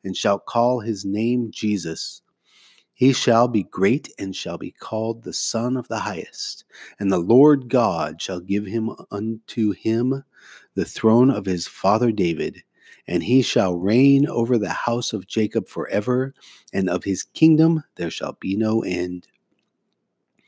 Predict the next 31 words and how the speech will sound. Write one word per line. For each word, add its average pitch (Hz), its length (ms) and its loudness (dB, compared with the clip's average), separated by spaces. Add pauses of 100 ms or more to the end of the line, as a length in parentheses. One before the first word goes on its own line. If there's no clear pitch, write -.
(440)
Then 127 180 8
said 139 200 2
Mary 107 340 6
unto 92 240 -2
the 87 180 -4
angel, 98 480 -4 (340)
"How 160 200 0
shall 170 240 2
this 127 200 2
be, 127 320 4
seeing 98 360 -4
I 95 180 -4
know 95 240 0
not 98 320 -6
a 92 100 -4
man?" 90 480 -6 (840)
And 120 120 8
the 147 120 6
angel 151 340 6
answered 139 420 2
and 95 100 -4
said 117 220 0
unto 110 220 0
her, 113 220 -2
"The 101 120 -4
Holy 165 360 2
Ghost 95 440 -2
shall - 280 -8
come 107 200 -8
upon 92 420 -10
thee, 117 420 -10